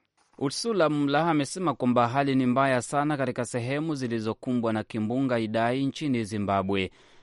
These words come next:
Afisa huyo wa idara ya kutoa misaada katika Umoja wa Mataifa amesema watu bado hawana chakula na hawawezi kupata huduma za msingi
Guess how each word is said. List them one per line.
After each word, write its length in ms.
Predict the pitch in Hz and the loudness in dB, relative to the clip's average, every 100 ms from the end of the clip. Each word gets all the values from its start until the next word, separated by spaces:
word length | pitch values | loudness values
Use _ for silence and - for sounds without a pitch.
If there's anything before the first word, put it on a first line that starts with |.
| _ - | _ -6
Afisa 320 | 117 139 139 | -4 -2 -2
huyo 280 | 147 147 135 | 0 2 4
wa 100 | 127 | 4
idara 320 | 120 127 120 | 2 2 2
ya 120 | 113 | 0
kutoa 320 | 107 110 123 | -2 -4 -2
misaada 580 | 117 107 - 113 127 139 | 0 -2 -2 0 0 0
katika 260 | 131 113 113 | -2 -2 -2
Umoja 340 | 113 113 110 | 0 0 0
wa 60 | 104 | 0
Mataifa 640 | 104 98 101 95 - 117 | -2 -4 -4 -4 -4 -2
amesema 480 | 113 107 - 123 113 | 0 -2 -4 -2 0
watu 440 | 104 113 139 - 139 | 2 2 0 -4 -4
bado 380 | 131 113 107 | 0 0 -2
hawana 420 | 101 101 107 110 98 | -2 0 0 0 -4
chakula 560 | 101 92 - 127 135 | -6 -8 -6 -4 -2
na 100 | 135 | -2
hawawezi 540 | 92 98 98 113 117 110 | -2 -2 -2 -2 -4 -6
kupata 400 | 110 101 117 110 | -8 -4 -4 -4
huduma 440 | 107 160 143 123 | -6 -4 0 0
za 120 | 117 | 0
msingi 640 | 120 - - 131 101 101 | 0 -2 -4 -2 -2 -6